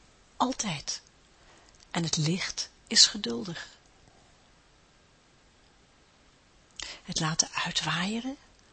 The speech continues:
van het licht is altijd uit vrije wil. Het is de vrije wil om het in te ademen en tot je te nemen of niet. Dat licht is er nooit op uit om zieltjes te winnen,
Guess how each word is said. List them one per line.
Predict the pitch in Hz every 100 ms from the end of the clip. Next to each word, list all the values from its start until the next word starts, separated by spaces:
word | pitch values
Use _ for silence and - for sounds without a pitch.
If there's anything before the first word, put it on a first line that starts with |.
| - -
van | - 165
het | 160 160
licht | 165 208 - - - - - - - - - - - -
is | - - -
altijd | 269 269 254 233 220 - -
uit | 202 -
vrije | - 180 180 170
wil. | 170 160 - - - - - - - - - - - - - - - - - - - - -
Het | - 196
is | 196
de | 180
vrije | - 165 160 190 170
wil | 180 226 262 -
om | 185
het | 170 -
in | 220 240
te | -
ademen | 196 190 208 202 214 - - - -
en | - 220 -
tot | 294 -
je | 214
te | -
nemen | 170 156 151 175
of | - 269 254
niet. | 170 - - - - - - - - - - - - - - - - - - - - - - - - - - - - - - -
Dat | 170 -
licht | 185 220 - -
is | -
er | 170
nooit | 156 165 226 240
op | -
uit | 175 208 -
om | 220
zieltjes | 208 277 277 - 175
te | -
winnen, | 180 180 180